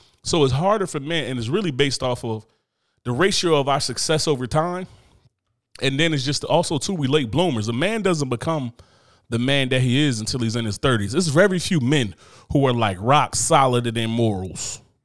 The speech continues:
in their, like, twenties, like, early twenties or something like that. Those dudes are, are, are fucking mythical. But you have to have a great upbringing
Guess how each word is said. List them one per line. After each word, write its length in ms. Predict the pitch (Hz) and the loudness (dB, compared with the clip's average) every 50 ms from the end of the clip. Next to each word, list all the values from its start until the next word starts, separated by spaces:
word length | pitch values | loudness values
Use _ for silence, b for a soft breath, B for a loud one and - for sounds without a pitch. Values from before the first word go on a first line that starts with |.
| _ _ _ _ _ _ _ | _ _ _ _ _ _ _
in 100 | 123 123 | 0 0
their, 160 | 117 113 107 107 | 2 2 2 2
like, 200 | 107 92 95 - | 0 0 0 0
twenties, 460 | - - 113 101 87 76 - - - - | 0 0 0 0 -2 -6 -10 -12 -8 -2
like, 180 | 117 123 - - | -2 0 2 4
early 240 | 143 151 165 156 | 6 6 6 4
twenties 340 | 151 - - 180 180 175 170 | 2 2 2 2 2 0 0
or 60 | 175 | 0
something 220 | 170 - 190 175 185 | 0 0 0 0 0
like 120 | 185 190 190 | -2 -2 -2
that. 120 | 202 190 B B B B B B | -4 -4 B B B B B B
Those 240 | - 170 180 160 135 | 6 6 6 6 6
dudes 240 | 143 147 131 110 113 | 4 4 4 4 2
are, 120 | 107 104 | -2 -2
are, 220 | - - 110 110 - - | -4 -4 -4 -4 -4 -2
are 380 | 113 110 107 104 98 95 95 - - - - - _ _ _ _ _ _ _ _ - | -2 0 0 0 -2 -2 -6 -8 -14 -18 -18 -18 _ _ _ _ _ _ _ _ -10
fucking 480 | - - 135 120 - 117 107 107 120 | -4 -2 -2 -2 0 -2 -2 0 2
mythical. 460 | 147 160 - - 98 - - 90 85 B B B B B B B - | 2 2 2 0 -4 -6 -8 -12 -12 B B B B B B B 0
But 120 | 131 143 | 2 2
you 160 | 135 139 175 | 4 4 4
have 180 | 202 208 202 190 | 4 4 4 4
to 80 | - 165 | 2 2
have 180 | 156 143 113 | 2 2 2
a 60 | 107 | 0
great 300 | 101 95 110 143 175 - - | -2 2 2 2 2 2 2
upbringing 500 | 170 165 113 120 113 107 101 101 117 | 0 0 2 0 -2 -2 -2 -6 -8